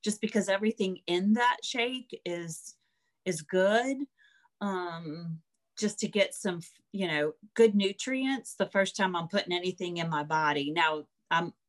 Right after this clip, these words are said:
great at doing water. Um, so I always have water in the morning, and I do have a little bit of coffee, but I don't have anything in it.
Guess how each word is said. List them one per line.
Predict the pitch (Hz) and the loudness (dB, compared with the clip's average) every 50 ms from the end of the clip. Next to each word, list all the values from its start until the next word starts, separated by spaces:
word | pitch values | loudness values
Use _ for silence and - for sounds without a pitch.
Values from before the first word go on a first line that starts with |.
| _ - - - - 160 | _ -20 -20 -18 -20 -20
great | - - 170 160 180 180 196 220 240 220 - _ _ - | -14 -8 -4 -2 0 2 2 2 0 -2 -8 _ _ -2
at | 170 160 - - 160 | -2 -2 -2 -2 -2
doing | 185 185 180 170 160 160 | -2 -2 -2 -2 -4 -4
water. | 151 147 156 165 170 185 220 262 269 277 285 302 302 - _ _ _ _ _ _ - _ _ _ _ _ _ - | -4 -2 2 2 2 4 4 4 4 6 4 4 2 0 _ _ _ _ _ _ -20 _ _ _ _ _ _ -4
Um, | 202 196 190 180 180 175 156 170 180 175 170 165 170 170 175 165 - _ _ _ _ _ _ _ _ _ _ - - - | -2 -2 -2 -2 -2 -2 -4 -6 -6 -8 -8 -6 -6 -6 -8 -10 -14 _ _ _ _ _ _ _ _ _ _ -10 -10 -8
so | _ - - - - 196 170 165 170 165 160 160 160 156 160 165 165 160 - _ | _ -12 -12 -2 0 0 2 4 4 4 4 4 2 2 2 0 -2 -6 -8 _
I | - 180 | 2 4
always | 196 220 233 214 202 - | 6 8 8 6 6 4
have | - 175 160 165 | 2 -4 -4 2
water | 165 185 190 185 180 165 156 156 151 156 156 - | 6 8 8 8 8 4 4 2 2 0 -2 -4
in | 175 165 | -4 -4
the | 160 160 | -4 -4
morning, | 160 160 156 156 151 156 156 156 160 - | -4 -4 -4 -4 -4 -4 -6 -6 -6 -4
and | - 170 185 | -2 0 2
I | 175 | 2
do | 175 175 214 240 254 277 | 2 2 0 2 2 4
have | 254 220 208 | 4 4 4
a | 196 | 4
little | 190 202 196 196 190 | 4 4 2 2 6
bit | 196 196 190 | 4 4 4
of | 190 - | 4 -2
coffee, | - - 147 104 - - 160 151 165 165 165 165 - - | -4 -6 -6 -6 -6 -6 -6 -6 -4 -4 -6 -8 -8 -8
but | 151 151 147 165 - - _ _ _ _ _ _ _ _ _ _ _ _ _ _ _ _ _ _ _ _ _ _ _ _ _ _ _ - - | -6 -4 -4 -6 -8 -10 _ _ _ _ _ _ _ _ _ _ _ _ _ _ _ _ _ _ _ _ _ _ _ _ _ _ _ -4 0
I | 165 | 2
don't | 180 185 175 - - _ | 2 2 0 -2 -8 _
have | - - 185 175 175 | -8 -2 -2 -2 -2
anything | 165 165 165 160 - 175 165 165 | -2 -4 -4 -4 -6 -6 -6 -6
in | - - 147 151 170 | -6 -4 -2 -2 0
it. | 196 285 349 - _ - - - | 0 -2 -2 -4 _ -12 -14 -14